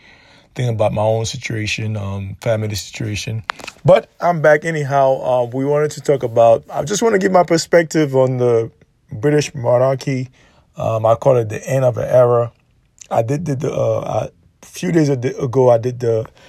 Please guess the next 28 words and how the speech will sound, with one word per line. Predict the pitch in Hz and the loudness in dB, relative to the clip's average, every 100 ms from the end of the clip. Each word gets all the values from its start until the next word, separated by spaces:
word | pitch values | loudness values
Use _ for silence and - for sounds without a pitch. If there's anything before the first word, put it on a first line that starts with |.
| - - - - - | -20 -20 -20 -20 -4
introduction | - 147 143 131 147 - 139 | 2 2 4 4 4 4 -2
to | 123 | -2
the | 127 117 | -4 0
mo-, | 120 | 2
uh, | 123 120 117 113 | 4 6 4 2
to | 127 | -4
this, | 117 131 - - - | -4 -6 -8 -16 -10
uh, | - 117 | -2 -2
segment. | 113 147 113 110 110 - - _ _ _ _ _ - - | 0 -2 -2 -4 -8 -8 -20 _ _ _ _ _ -20 -14
But | 110 131 170 | 2 4 6
I | 180 | 6
wanted | 160 185 170 | 6 4 2
to | |
give | 160 | 2
my | 147 | 2
perspective. | 131 131 - 113 117 98 - | 2 0 0 -2 -4 -12 -2
Um, | 127 - 139 131 123 - - - - _ _ _ _ _ | 4 6 6 2 -6 -16 -20 -20 -20 _ _ _ _ _
a | 127 | 4
lot | 143 170 | 6 6
of | 170 | 4
you | 160 | 0
guys | 156 147 143 | 4 4 4
have | 131 | 0
been | 135 123 | -2 -4
mourning | 131 143 139 | -2 -2 -4
the | 139 | -6
Queen's | - 135 131 113 | -6 -6 -6 -4
death. | 113 113 123 - | 2 2 2 -8